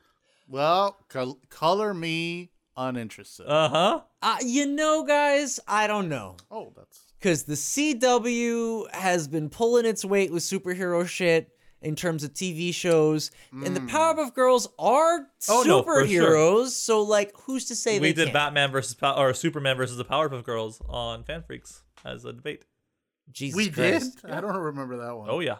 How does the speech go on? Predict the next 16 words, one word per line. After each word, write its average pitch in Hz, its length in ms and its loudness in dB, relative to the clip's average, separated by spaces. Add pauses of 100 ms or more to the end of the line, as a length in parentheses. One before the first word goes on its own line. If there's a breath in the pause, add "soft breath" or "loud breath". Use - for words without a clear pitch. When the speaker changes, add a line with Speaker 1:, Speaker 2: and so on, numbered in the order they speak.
Speaker 3:
But 185 100 -2
they're, 214 100 2
like, 202 220 2
three 202 340 -6
mini 196 340 0
Supermen. 107 1160 -10
Speaker 2:
Basically. 127 460 -8
Speaker 3:
You 131 80 -12
know 127 60 -6
what 131 100 -4
I 131 60 -4
mean? 143 240 -6
Supermans. 113 720 -12 (360 soft breath)
In 220 120 2
any 311 220 2
case, 156 520 -2